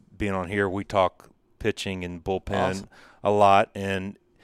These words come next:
Speaker 1: it, it is a difficult job because you're asked to do it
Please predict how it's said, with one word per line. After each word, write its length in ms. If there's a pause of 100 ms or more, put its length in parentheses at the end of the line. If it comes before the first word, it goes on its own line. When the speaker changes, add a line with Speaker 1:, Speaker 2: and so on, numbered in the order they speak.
(180)
Speaker 1:
it, 120
it 300
is 220
a 40
difficult 680
job 400
because 360
you're 140
asked 320
to 40
do 300
it 140